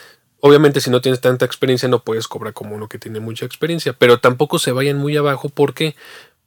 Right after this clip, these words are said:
Porque el mejor incentivo para mejorar es que vayas creciendo con ese sueldo y con ese cobrar, ese dinero que vas a cobrar. Pero luego, si tú te vas, como dices, una mente pobre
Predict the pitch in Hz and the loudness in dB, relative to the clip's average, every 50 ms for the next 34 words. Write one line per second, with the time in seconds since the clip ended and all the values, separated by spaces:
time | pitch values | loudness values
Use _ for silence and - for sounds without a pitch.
0 | _ _ - 143 139 135 127 - 143 143 151 151 143 - 185 202 208 202 - 175 | _ _ 4 4 4 4 2 2 2 4 4 4 2 2 0 -2 -2 -2 -2 -2
1 | 156 131 - 165 175 165 - 143 127 123 120 123 120 - - 131 135 139 143 147 | -4 -4 -4 -2 -2 -2 0 0 0 0 0 0 -2 -2 -2 -2 0 0 -2 -2
2 | 143 - - 147 135 135 139 143 143 135 - - - 127 127 - 135 139 135 135 | -6 -8 -6 -6 -4 -4 -4 -2 -4 -4 -4 -6 -12 -10 -10 -8 -6 -4 -6 -6
3 | - - 120 117 120 120 - - 123 - - 131 131 135 131 120 113 113 120 120 | -6 -6 -6 -6 -6 -6 -6 -8 -8 -8 -6 -6 -6 -6 -6 -6 -8 -8 -10 -12
4 | - - 117 117 117 117 - 131 127 120 - - 113 110 120 123 127 123 - 127 | -10 -8 -6 -4 -4 -4 -4 -4 -4 -4 -4 -4 -6 -4 -2 -4 -4 -4 -6 -10
5 | 117 - - 120 120 117 120 123 120 117 - 113 113 113 - 117 - 113 110 117 | -10 -8 -8 -8 -8 -6 -4 -4 -4 -4 -6 -10 -10 -10 -12 -14 -12 -12 -10 -8
6 | 120 120 - _ _ - - - - - _ _ _ _ _ _ _ _ - 131 | -10 -10 -10 _ _ -20 -20 -20 -20 -20 _ _ _ _ _ _ _ _ 4 6
7 | 123 127 127 139 156 170 180 165 - 156 139 - 165 165 - 165 165 165 165 156 | 6 8 8 8 8 6 6 2 0 -2 -6 -4 -4 -2 0 2 4 4 4 4
8 | - - - - 147 131 131 131 135 123 139 143 151 143 147 143 139 - 156 143 | 2 -2 -8 -6 -4 -2 -2 -2 -4 -4 -2 0 2 2 2 2 0 0 -2 0
9 | - 156 143 139 151 226 | 2 2 2 2 0 -4